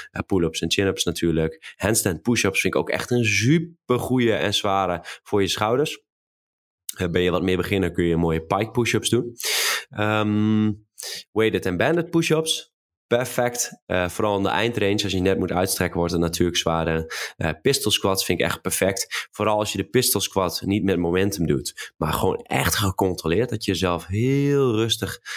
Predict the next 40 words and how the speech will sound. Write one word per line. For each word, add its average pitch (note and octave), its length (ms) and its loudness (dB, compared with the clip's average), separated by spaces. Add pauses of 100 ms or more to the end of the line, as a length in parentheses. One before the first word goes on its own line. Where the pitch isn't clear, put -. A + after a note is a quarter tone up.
(140)
eh, F#2 160 0
laat F2 260 2
zakken A2+ 380 0
en F#2 140 2
in F2 180 0
elke E3+ 440 2
positie B2 600 0
van G#2 180 0
de F2+ 80 0
beweging A2 840 0
controle G#2 500 0
hebt. - 300 -12 (320)
En E2+ 160 -2
dan G2+ 240 0
zul G2+ 120 0
je F2+ 100 2
ook E2+ 100 -2
echt - 220 0
merken E2+ 340 0
dat D#2+ 140 -2
je, F2 80 0
je E2+ 100 0
quads, F2 420 0
je D#2+ 160 -2
billen D#2+ 400 2
hard F2+ 320 -4
aan G2+ 60 0
het E2+ 80 -2
werk E2 240 0
zijn D#2+ 260 -2 (220)
om F2 140 -2
jou, F2 480 0 (220)
eh, D#2 680 0
om E2+ 180 0
jouw E2 300 0
balans E2+ 440 -2
te - 80 -8
geven. - 360 -8 (340)
Dus, - 200 0
eh, D2+ 400 0